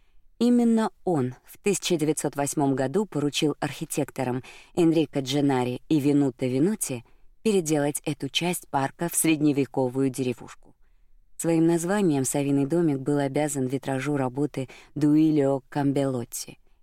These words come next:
изображавшему сов на ветках плюща. «От него исходит какая-то магия», изумлённо воскликнула Мадалена, подойдя к постройке поближе.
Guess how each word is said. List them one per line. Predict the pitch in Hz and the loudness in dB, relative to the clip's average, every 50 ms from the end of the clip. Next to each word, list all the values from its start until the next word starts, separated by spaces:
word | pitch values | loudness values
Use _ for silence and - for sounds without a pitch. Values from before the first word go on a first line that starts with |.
| - | -2
изображавшему | - 170 165 170 143 143 143 139 123 151 160 165 - - 147 143 139 139 | -2 0 2 2 2 2 0 0 0 -2 -2 -2 -2 -2 -2 -2 -2 -2
сов | 127 - - - 160 165 - - - | -2 -2 -2 0 -2 -2 -4 -8 -4
на | - 156 147 143 | -2 0 0 2
ветках | 131 143 135 - - - 131 - | 2 0 -2 -2 -4 -10 -14 -12
плюща. | - - 131 - - - 127 120 120 - _ _ - - - - - _ _ - - - - - - - - - _ - - - _ | -12 -10 -8 -8 -8 -8 -10 -14 -16 -20 _ _ -20 -20 -20 -20 -20 _ _ -20 -20 -20 -20 -20 -20 -20 -20 -20 _ -20 -20 -20 _
«От | - 131 - | -12 -6 -4
него | 147 143 143 139 | -2 -2 0 0
исходит | 135 123 - - 139 123 135 135 - | -2 -2 -2 -2 -2 -2 -2 -4 -4
какая-то | - - 127 - 127 123 120 - 143 | -6 -10 -6 -4 -6 -4 -2 -2 -2
магия», | 139 135 123 123 117 127 127 123 120 123 - - _ - - _ _ - - _ | 0 0 0 -2 -2 -4 -4 -6 -6 -8 -12 -18 _ -20 -20 _ _ -20 -12 _
изумлённо | - 151 143 131 139 135 131 127 123 123 123 123 | -2 -2 0 0 0 0 0 0 0 0 0 0
воскликнула | 120 123 - - - 127 110 - 123 123 123 | -2 -4 -4 -4 -4 -4 -2 0 0 2 2
Мадалена, | 123 120 117 120 123 123 143 156 147 | 0 0 -2 -2 -2 0 0 0 0
подойдя | 123 - 131 120 123 120 117 135 | -2 -2 -2 -2 -2 -2 -2 -4
к | 127 - | -4 -4
постройке | - 123 123 - - - 139 139 135 - - | -6 -8 -8 -6 -4 -2 -2 -2 -2 -4 -6
поближе. | - - 131 123 127 123 117 113 - 120 | -6 -6 -6 -4 -4 -6 -6 -8 -10 -14